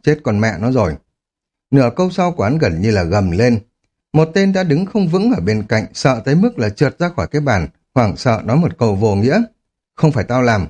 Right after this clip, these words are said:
bố mày không làm." "Cứt chó, quán bà luôn hỗn loạn như vậy.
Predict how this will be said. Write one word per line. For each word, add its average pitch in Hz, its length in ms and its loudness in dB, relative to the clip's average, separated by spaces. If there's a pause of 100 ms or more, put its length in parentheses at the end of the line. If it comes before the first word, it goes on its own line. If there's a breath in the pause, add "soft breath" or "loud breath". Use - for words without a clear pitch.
bố 131 140 0
mày 196 140 2
không 165 180 0
làm." 117 240 0 (800)
"Cứt 165 280 -2
chó, 131 320 0 (320)
quán 131 240 2
bà 127 140 2
luôn 104 240 0
hỗn 151 200 0
loạn 151 260 2
như 101 120 -2
vậy. 107 200 0